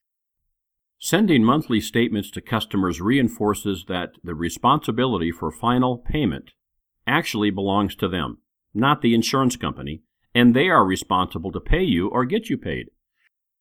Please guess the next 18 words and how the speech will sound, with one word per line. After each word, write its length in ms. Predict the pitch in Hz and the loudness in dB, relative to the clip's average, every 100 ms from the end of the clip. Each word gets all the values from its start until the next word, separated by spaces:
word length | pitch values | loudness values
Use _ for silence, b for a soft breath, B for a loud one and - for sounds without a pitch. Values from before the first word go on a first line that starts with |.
| _ _ _ - | _ _ _ 0
Customers 480 | 170 - 196 143 | 0 2 2 2
should 200 | - 107 | 2 -2
take 240 | - 160 120 | -2 -2 0
a 40 | |
more 220 | 104 107 - | 0 0 0
active 360 | 147 175 139 120 | -2 -2 -4 0
role 300 | 131 107 82 | 0 0 0
to 180 | - | -2
ensure 380 | 98 87 - 143 | -2 -2 0 0
their 240 | 120 131 156 | 2 0 0
insurance 460 | 113 - 147 151 | -2 -2 -4 -6
carrier 360 | - 95 90 98 | -4 -2 0 -2
pays 380 | - 165 185 87 | -4 -4 -4 -4
you 160 | 90 | -4
in 80 | 110 | -4
a 60 | 110 | -2
timely 360 | 117 120 120 | 0 2 4
manner. 360 | 127 170 - | 2 0 -2